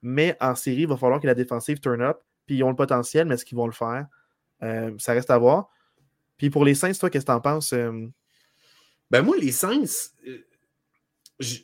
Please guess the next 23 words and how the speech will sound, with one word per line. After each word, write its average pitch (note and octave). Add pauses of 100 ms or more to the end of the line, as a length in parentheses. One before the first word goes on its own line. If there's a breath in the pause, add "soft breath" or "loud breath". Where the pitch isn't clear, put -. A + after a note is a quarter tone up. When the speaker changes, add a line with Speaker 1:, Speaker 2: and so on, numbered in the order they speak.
(120)
Speaker 2:
je, B2+
je A#2 (720)
pense A#3
encore F3+
que D#3
c'est -
la A#2+
meilleure C3+
équipe D3
dans A2
cette G#2+
division-là. G#2+
On G#2+
s'en A2
est A#2
déjà A#2
parlé. B2+ (800)
J-, A2 (340)
j'ai A#2+
de B2+
la C3
difficulté F3
à, A2+